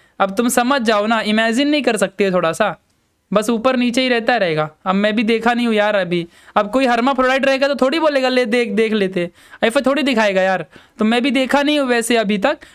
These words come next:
बस <laughs> बस पढ़ा हूँ कि हाँ होता है,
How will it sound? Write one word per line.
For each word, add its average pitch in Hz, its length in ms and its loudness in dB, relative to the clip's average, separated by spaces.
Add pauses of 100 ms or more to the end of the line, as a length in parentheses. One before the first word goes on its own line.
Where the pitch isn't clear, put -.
(120)
बस 254 260 0
<laughs> 226 1200 -2
बस 247 280 -2 (100)
पढ़ा 226 220 2
हूँ 277 200 0
कि 269 220 0
हाँ 226 320 0
होता 190 260 0
है, 156 160 -4